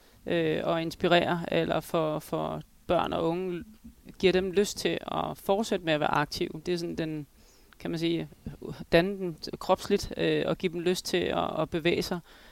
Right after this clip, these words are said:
Forhåbentlig i håndbold, men, men i det hele taget. Og så møde med, med foreningen, med,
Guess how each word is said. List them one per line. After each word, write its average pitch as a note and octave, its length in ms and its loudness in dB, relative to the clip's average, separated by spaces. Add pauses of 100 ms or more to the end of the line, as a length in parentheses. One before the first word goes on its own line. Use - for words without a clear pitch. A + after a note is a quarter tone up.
Forhåbentlig F3 480 0
i - 40 0
håndbold, E3+ 340 2
men, E3 400 -4
men D#3+ 160 -2
i D#3+ 60 -2
det D3+ 120 2
hele F#3 160 6
taget. E3 320 2 (560)
Og E3+ 120 0
så F#3+ 200 4
møde F3+ 420 2
med, E3+ 280 0
med E3 160 -4
foreningen, F#3+ 680 0
med, D#3+ 120 -2